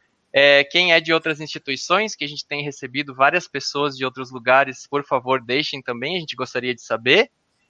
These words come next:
E deixem a informação também, é, se vocês são de uma empresa, né? Então, é, a gente gostaria muito de saber, é, de onde vocês vêm. É, bom, essa live ela faz parte do curso básico em redes de computadores, uma abordagem baseada em estudos de caso.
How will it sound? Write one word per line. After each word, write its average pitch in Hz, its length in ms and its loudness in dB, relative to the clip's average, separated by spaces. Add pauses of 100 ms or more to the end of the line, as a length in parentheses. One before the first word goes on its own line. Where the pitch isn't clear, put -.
(220)
E 202 160 2
deixem 220 380 4
a 226 40 4
informação 220 600 4
também, 220 540 2 (320)
é, 160 320 8
se 175 140 -4
vocês 202 220 2
são 180 200 0
de 185 100 -4
uma 190 100 -4
empresa, 202 560 2
né? 139 140 2
Então, 170 500 0
é, 139 400 6
a 120 120 6
gente 143 160 -10
gostaria 156 360 0
muito 156 280 -2
de - 100 -18
saber, 151 460 2 (200)
é, 135 340 2
de 151 120 -2
onde 156 180 0
vocês 156 380 -6
vêm. 101 240 -14 (840)
É, 156 440 6 (100)
bom, 156 300 4 (340)
essa 220 260 6
live 214 280 6
ela 196 180 8
faz 185 240 4
parte 170 480 4
do 151 240 -8
curso 226 400 -6
básico 170 580 2
em 147 140 -8
redes 165 320 -6
de 151 100 -12
computadores, 143 760 -6
uma 143 140 0
abordagem 131 540 0
baseada 123 460 2
em 117 80 -10
estudos 123 480 -14
de 156 80 -12
caso. 165 420 2